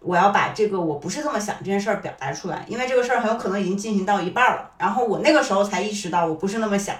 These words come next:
的。就是对于整个事情里面的所有人来说，或者是所涉及到的所有人来说，他都可能会觉得不可思议，或者是你为什么中途出这个幺蛾子。但是对于我来说真的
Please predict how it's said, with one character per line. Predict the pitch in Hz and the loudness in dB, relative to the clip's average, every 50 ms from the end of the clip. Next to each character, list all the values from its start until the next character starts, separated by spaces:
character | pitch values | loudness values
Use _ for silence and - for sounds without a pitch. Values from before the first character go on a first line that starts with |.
| - | -10
的。 | - - - - - - - - _ | -14 -14 -14 -14 -18 -20 -20 -20 _
就 | - 226 233 | -2 -2 -2
是 | 220 220 | -2 -4
对 | 208 - 269 262 226 | -4 -2 0 0 2
于 | 202 202 214 214 | 2 0 0 0
整 | - 208 147 139 | 0 -2 -2 0
个 | 165 208 | 0 0
事 | 214 214 311 311 | 0 2 0 -2
情 | - 220 202 196 | 0 0 0 0
里 | |
面 | 175 151 160 | 0 0 0
的 | 180 208 | 0 -2
所 | 202 - - 202 | -2 -2 0 2
有 | 233 254 | 4 4
人 | - 160 | 4 2
来 | 156 160 160 165 | 0 -2 -2 -4
说， | 165 - - 170 165 165 170 170 - - - _ - | -6 -4 -4 0 0 0 0 0 -4 -10 -20 _ 0
或 | 247 233 | 2 2
者 | 196 | 2
是 | 196 - 214 202 | 2 0 0 -2
所 | 202 202 180 156 - | 0 -2 -4 -4 -4
涉 | - - 269 254 | -4 0 0 0
及 | 202 180 | 2 2
到 | 185 196 180 | 0 0 0
的 | 180 | 0
所 | 175 - 170 190 | 0 0 0 0
有 | |
人 | 208 196 | 2 2
来 | 180 175 175 | 2 2 0
说， | 175 190 185 | 0 -2 -4
他 | 190 226 240 | -4 -4 -4
都 | 254 262 262 | -2 -4 -4
可 | 254 - 185 | -4 -4 -2
能 | 160 165 190 | -2 -2 0
会 | 214 214 | -2 -2
觉 | - 165 147 | -2 -4 -4
得 | 165 202 | -4 -6
不 | 208 208 233 | -6 -8 -12
可 | 220 - 156 160 | -10 -10 -10 -10
思 | - - - 196 208 | -10 -10 -8 -6 -6
议， | 214 226 233 202 | -6 -4 -4 -6
或 | 196 196 214 202 | -4 -4 -4 -4
者 | 170 147 156 | -4 -4 -6
是 | 156 - 170 165 156 - - - - - - - | -6 -6 -6 -6 -6 -8 -14 -20 -20 -20 -8 -4
你 | 180 185 | 0 4
为 | 220 233 | 4 4
什 | 233 208 180 | 4 2 0
么 | 175 180 175 | -2 -2 -2
中 | 220 233 247 247 | -2 -4 -4 -6
途 | - - - - 185 | -10 -14 -12 -12 -10
出 | 185 - - 180 170 | -10 -8 -6 -6 -4
这 | 160 170 | -2 -2
个 | 143 151 | -2 -2
幺 | 151 151 151 147 | -4 -4 -4 -4
蛾 | 147 - - | -6 -8 -10
子。 | - - - - - - - - - - - - - | -12 -16 -18 -18 -20 -20 -20 -20 -20 -20 -20 -18 -6
但 | - 277 277 269 | -2 -2 0 0
是 | 262 247 226 | -2 -6 -8
对 | 233 269 269 262 | -6 -6 -6 -6
于 | 262 247 220 | -6 -4 -4
我 | 180 - | -4 -4
来 | - - - 170 | -4 -4 -6 -6
说 | - 214 208 208 | -2 -2 -2 0
真 | 202 240 254 247 | 0 -2 0 2
的 | 240 220 196 - - | 2 2 0 0 -6